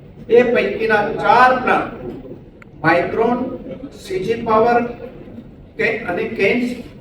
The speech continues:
આ સાણંદ ખાતે અને એક ટાટા ઇલેક્ટ્રોનિક્સ ધોલેરા ખાતે, આ પાંચમાંથી ચાર પ્લાન્ટ સેમિકન્ડક્ટર ઇન્ડસ્ટ્રીના ગુજરાતની અંદર નાખવામાં આવ્યા છે. એ આપણા ભૂપેન્દ્રભાઈ પટેલની આગેવાની હેઠળની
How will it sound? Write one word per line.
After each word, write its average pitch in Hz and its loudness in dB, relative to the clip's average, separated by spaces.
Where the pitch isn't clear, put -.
આ 370 2
સાણંદ 226 -4
ખાતે 240 0
અને 196 -6
એક 214 4
ટાટા 196 4
ઇલેક્ટ્રોનિક્સ 220 2
ધોલેરા 247 6
ખાતે, - -2
આ 208 -4
પાંચમાંથી 208 0
ચાર 262 4
પ્લાન્ટ 208 2
સેમિકન્ડક્ટર 220 -2
ઇન્ડસ્ટ્રીના 190 -4
ગુજરાતની 208 2
અંદર 185 0
નાખવામાં 180 -4
આવ્યા 208 0
છે. - -6
એ 214 2
આપણા 190 0
ભૂપેન્દ્રભાઈ 185 -6
પટેલની 196 -4
આગેવાની 185 -4
હેઠળની 180 -6